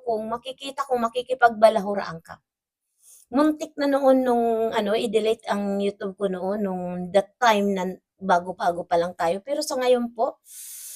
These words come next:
nakakadurog po ng puso na yung ganito pong sitwasyon na maririnig natin. Ano?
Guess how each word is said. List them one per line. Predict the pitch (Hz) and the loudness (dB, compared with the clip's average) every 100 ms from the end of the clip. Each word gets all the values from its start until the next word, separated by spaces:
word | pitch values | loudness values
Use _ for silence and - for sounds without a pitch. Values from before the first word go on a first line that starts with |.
| - - - _ _ | -18 -20 -20 _ _
nakakadurog | 311 330 339 339 302 294 294 285 - | 0 6 6 6 6 8 8 6 2
po | 269 254 | 4 4
ng | 240 233 | 4 0
puso | 233 240 233 208 196 | 0 0 2 0 0
na | 196 196 | 0 0
yung | 208 226 226 | 0 0 2
ganito | 233 233 233 220 | 2 2 -2 -4
pong | 220 214 208 | 0 -2 -2
sitwasyon | - 226 214 208 208 214 | -10 -2 2 2 2 -2
na | 196 | -2
maririnig | 196 196 190 190 180 180 | -2 -4 -4 -4 -6 -4
natin. | 175 175 185 240 | -6 -6 -8 -4
Ano? | 269 339 | -4 -4